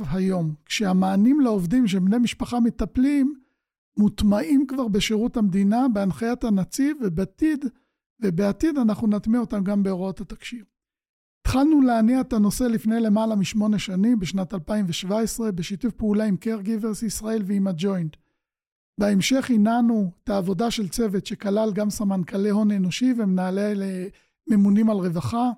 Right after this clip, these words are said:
שהוא גיבש המלצות לפעילות שהיו הבסיס להנחיית הנציב בנושא הזה. אם נדבר קצת על הנחיית הנציב, היא הגדירה סל מענים לטובת הטיפול בבני משפחה מטפלים, כשוועדה משרדית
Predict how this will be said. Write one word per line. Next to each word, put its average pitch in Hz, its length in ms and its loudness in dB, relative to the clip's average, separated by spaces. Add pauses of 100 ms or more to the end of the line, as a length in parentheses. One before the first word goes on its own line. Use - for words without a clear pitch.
(580)
שהוא 190 220 0
גיבש 196 400 0
המלצות 214 520 0
לפעילות 208 540 0
שהיו 220 260 0
הבסיס 208 420 -2
להנחיית 208 440 -2
הנציב 196 400 -2
בנושא 185 380 -4
הזה. 175 240 -8 (1400)
אם 254 160 6
נדבר 240 360 0
קצת 262 300 -4
על 240 160 0
הנחיית 226 400 0
הנציב, 220 760 0 (140)
היא 202 140 2
הגדירה 226 460 0
סל 254 260 -2
מענים 220 540 2
לטובת 214 480 -2
הטיפול 214 400 -2
בבני 208 260 2
משפחה - 440 -2
מטפלים, 170 560 -2 (400)
כשוועדה 196 540 0
משרדית 220 840 0